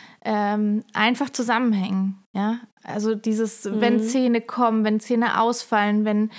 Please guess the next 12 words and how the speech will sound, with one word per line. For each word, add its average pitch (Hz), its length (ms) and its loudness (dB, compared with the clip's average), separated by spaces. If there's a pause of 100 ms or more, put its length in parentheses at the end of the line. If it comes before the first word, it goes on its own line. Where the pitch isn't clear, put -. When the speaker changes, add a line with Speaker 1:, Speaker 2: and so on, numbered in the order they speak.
(200)
Speaker 1:
große 269 340 2
körperliche 233 560 -2
Veränderungen 214 420 0
stattfinden. 214 340 -4
Ich, - 240 -8
da 247 180 4
bin 226 320 0
ich - 180 -4
echt - 240 -6
total 220 520 -2
so 214 120 0
der, 196 360 0